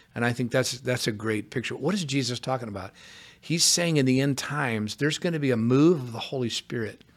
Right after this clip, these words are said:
where God's gonna put, like, a homing device into the lives of, I believe, hundreds of thousands, millions of people.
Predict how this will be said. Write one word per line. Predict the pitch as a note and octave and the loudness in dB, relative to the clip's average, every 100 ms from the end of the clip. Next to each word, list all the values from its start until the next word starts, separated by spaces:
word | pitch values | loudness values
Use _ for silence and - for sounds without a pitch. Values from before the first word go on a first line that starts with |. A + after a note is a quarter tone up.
| _ _ _ - _ - _ _ - | _ _ _ -20 _ -20 _ _ 0
where | B2 | 2
God's | B2 C#3+ - | 6 4 6
gonna | E3+ | 2
put, | D3+ - D#3+ | 4 4 4
like, | A2+ A2+ | 4 0
a | G2+ | -2
homing | - - E3 F#3 E3 | -6 -2 2 4 4
device | B2 G#2+ G#2+ G2+ F#2+ - - _ _ _ _ _ _ _ _ _ _ - - | 2 0 -2 -2 -2 -4 -6 _ _ _ _ _ _ _ _ _ _ -20 -4
into | C#3+ C#3 | 0 2
the | C3 | 4
lives | B2 A#2+ C3 B2+ A2+ | 4 6 4 2 -2
of, | - | -4
I | A#2+ D#3+ | 0 0
believe, | C#3+ A2+ | 2 -2
hundreds | G2+ D3+ C#3 B2 | -2 -4 -2 -4
of | |
thousands, | A2+ B2 B2 A2+ G#2+ | 0 2 2 0 -4
millions | A2 A#2+ C3+ C3+ B2+ | -4 0 0 0 -2
of | A#2 | -6
people. | - A#2 G#2+ G2 | -6 -6 -6 -12